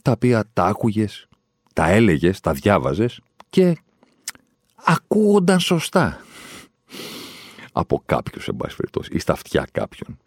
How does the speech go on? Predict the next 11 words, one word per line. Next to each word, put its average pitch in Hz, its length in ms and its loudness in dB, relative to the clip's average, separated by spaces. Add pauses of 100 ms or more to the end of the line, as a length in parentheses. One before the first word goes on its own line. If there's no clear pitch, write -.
(340)
Ακούγονταν 127 420 0
σωστά, 80 360 -2
κουνάγαμε 95 400 0
το - 80 -8
κεφάλι 147 580 -4
και 147 400 -4
προσπαθούσαμε 110 520 -2
να 92 120 0
τα, 80 420 -6 (140)
ξέρω - 260 -14
εγώ, - 300 -10